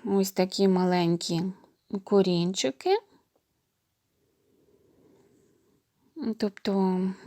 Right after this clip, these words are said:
м, процес вкорінення розпочався.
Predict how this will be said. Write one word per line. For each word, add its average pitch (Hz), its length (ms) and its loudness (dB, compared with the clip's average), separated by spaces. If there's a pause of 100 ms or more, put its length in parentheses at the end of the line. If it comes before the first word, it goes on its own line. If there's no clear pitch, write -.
м, 196 140 0
процес 196 680 -2
вкорінення 185 1040 0 (260)
розпочався. 190 1200 -2